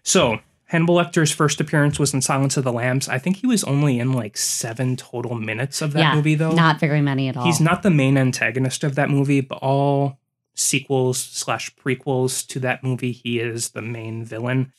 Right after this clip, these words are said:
Speaker 1: He is very eloquent and intelligent. Uh, he is a serial killer and cannibal, formerly a respected forensic psychiatrist, was caught doing stuff and was arrested. So that's his place in the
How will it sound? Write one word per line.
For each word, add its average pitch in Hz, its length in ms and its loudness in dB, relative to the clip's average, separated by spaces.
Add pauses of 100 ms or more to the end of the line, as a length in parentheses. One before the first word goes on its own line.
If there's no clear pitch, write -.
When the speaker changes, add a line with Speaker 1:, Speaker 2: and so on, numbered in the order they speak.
(160)
Speaker 1:
He - 80 -2
is 139 120 4
very 147 260 6
eloquent 147 580 2
and 131 160 0
intelligent. 135 800 2 (180)
Uh, 120 280 -2
he 139 200 2
is 131 280 2
a 127 340 4
serial 147 380 2
killer 151 260 2
and 147 100 4
cannibal, 147 640 2 (720)
formerly 139 800 4
a 123 60 -4
respected 123 520 -4
forensic 131 460 -2
psychiatrist, 123 1000 -4 (720)
was 107 180 -2
caught 170 480 -2
doing 127 320 2
stuff 120 480 -4
and 113 200 -6
was 113 340 -6
arrested. 123 540 -2
So - 160 -8
that's 117 240 -6
his - 160 -8 (200)
place - 440 -2
in 120 160 -4
the 113 260 -6